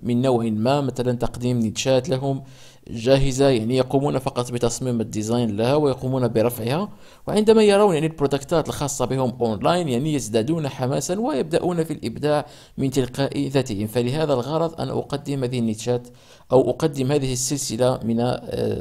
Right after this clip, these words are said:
يعني مي-، يعني التي فيها أقدم نيتشات، آه، جاهزة. أنا شخصيًا ليس عندي أي مشكل أن أشارك النيتشات الخاصة بي، ليس عندي أي مشكل. لماذا؟ لأنني لا أعتمد فقط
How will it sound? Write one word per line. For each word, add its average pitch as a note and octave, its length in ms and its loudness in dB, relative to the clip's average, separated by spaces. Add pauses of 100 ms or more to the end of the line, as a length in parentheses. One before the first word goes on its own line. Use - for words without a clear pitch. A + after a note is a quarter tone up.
(240)
يعني A2 300 -2
مي-، A#2 260 -2
يعني G#2 340 -6
التي A2+ 280 -6
فيها C3+ 220 2
أقدم A#2+ 460 0
نيتشات، A#2+ 460 -2 (420)
آه، A#2 280 2
جاهزة. A#2+ 640 0 (500)
أنا D#3+ 100 6
شخصيًا F3+ 400 2
ليس E3 240 0
عندي D#3 360 0
أي D#3+ 100 2
مشكل E3 360 -2
أن A2 100 0
أشارك C#3 420 -2
النيتشات C3 400 -2
الخاصة B2 380 -4
بي، C#3+ 200 -2
ليس C#3+ 240 -4
عندي B2+ 300 -4
أي B2+ 80 0
مشكل. A#2+ 420 -4
لماذا؟ D#3+ 340 -2
لأنني C#3+ 340 -4
لا D3+ 240 0
أعتمد C#3 400 -2
فقط C3 460 -4